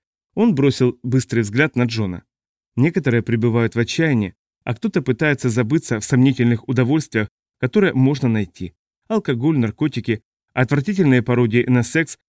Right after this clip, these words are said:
без всякой надежды на потомство». Дахини кивнул в сторону старика, занявшего свой пост посередине арки и сосредоточившего внимание на правой стороне. «Барри хочет только одного: встретить безумца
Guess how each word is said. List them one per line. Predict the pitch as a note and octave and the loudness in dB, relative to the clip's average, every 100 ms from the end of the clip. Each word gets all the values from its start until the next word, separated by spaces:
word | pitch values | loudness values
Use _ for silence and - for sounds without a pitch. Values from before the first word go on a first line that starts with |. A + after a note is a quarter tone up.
| - | -6
без | B2 B2 | -2 0
всякой | - D#3 B2 B2 | 0 0 0 2
надежды | C3 A2+ A#2 A#2 | 2 2 0 0
на | A#2 | 0
потомство». | C3 - F#2 F2 - E2+ _ _ _ _ - | -2 -6 -8 -10 -14 -18 _ _ _ _ -2
Дахини | C3+ C#3+ B3+ A#3+ | 0 2 2 2
кивнул | G3 D3 | 0 0
в | D3+ | 0
сторону | - A#2+ A#2 | 0 2 2
старика, | A2 A#2 A2+ D#3+ E3+ _ _ | 0 0 0 0 -2 _ _
занявшего | G#2+ C3 B2+ A2 A2+ | 0 2 2 0 -4
свой | A2+ B2 A#2 | -2 -2 0
пост | C#3 B2 - | -2 -4 -4
посередине | A#2+ C#3 B2 A#2+ A#2 - | -4 -2 0 2 0 0
арки | D#3+ E3+ G#2+ F2+ _ _ _ | -2 -2 -4 -8 _ _ _
и | A#3 | -4
сосредоточившего | G#3+ - D#3+ C#3 E3 D#3 B2+ - A#2+ B2 | -2 -2 0 -2 -2 -2 -2 -2 -2 -2
внимание | A#2+ A#2 B2+ D#3 D3 - | 0 2 2 4 2 0
на | F3+ | -4
правой | F#3+ A#2+ G#2+ | -2 -2 -4
стороне. | G#2+ - G#2+ F#2+ - _ _ _ _ _ _ _ _ _ _ _ - | -4 -4 -6 -6 -10 _ _ _ _ _ _ _ _ _ _ _ -4
«Барри | A#2+ A#2 | 0 2
хочет | A2+ F3+ D#3 - | 2 0 -2 -2
только | A#2 - A2+ | -2 -2 -4
одного: | G#2 G#2+ F2+ - _ _ _ | -2 -4 -6 -14 _ _ _
встретить | - C3 A2+ A2+ | -6 -2 0 -2
безумца | G#2+ A2 D#3+ D3 G2+ | -2 0 0 -2 -6